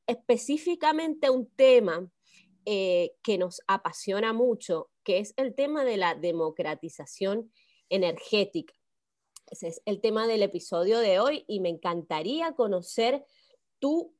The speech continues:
punto de vista al respecto. Primero que nada, que nos cuentes, ¿verdad? Eh,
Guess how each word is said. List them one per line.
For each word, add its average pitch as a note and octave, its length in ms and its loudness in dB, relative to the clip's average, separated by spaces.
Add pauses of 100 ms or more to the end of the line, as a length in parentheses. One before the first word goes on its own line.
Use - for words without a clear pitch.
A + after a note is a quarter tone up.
punto C4 360 2
de A3+ 180 2
vista B3 460 0 (120)
al G3+ 200 0
respecto. A3 840 0
Primero A#3 400 0
que D4+ 100 -2
nada, D4+ 300 0
que A3+ 240 4
nos F3+ 380 -4
cuentes, B3 520 2
¿verdad? F#3 420 -2 (440)
Eh, F3+ 1080 4